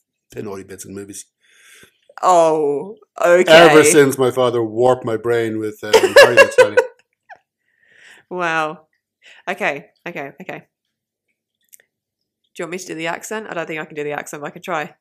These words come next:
Speaker 1: Do the accent.
Speaker 2: "Here's looking at you, kid."
Speaker 1: Wow.
Speaker 2: Was that bad? "Here's looking at you, kid."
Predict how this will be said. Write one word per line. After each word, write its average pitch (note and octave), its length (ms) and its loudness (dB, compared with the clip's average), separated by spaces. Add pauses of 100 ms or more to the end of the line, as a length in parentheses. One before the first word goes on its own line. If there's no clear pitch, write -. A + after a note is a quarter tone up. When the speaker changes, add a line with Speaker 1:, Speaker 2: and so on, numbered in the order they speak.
(140)
Speaker 1:
Do - 100 -14
the F2+ 160 -16
accent. - 520 -20
Speaker 2:
"Here's E3 280 -14
looking E3+ 260 -14
at D#3 220 -14
you, G3+ 140 -6
kid." F#3 320 -12 (580)
Speaker 1:
Wow. - 680 -20 (180)
Speaker 2:
Was E3+ 100 -14
that E3 160 -4
bad? D#3+ 360 -4 (2250)
"Here's F3 320 -6
looking F3+ 260 -10
at E3 220 -12
you, F#3 140 -6
kid." E3+ 340 -10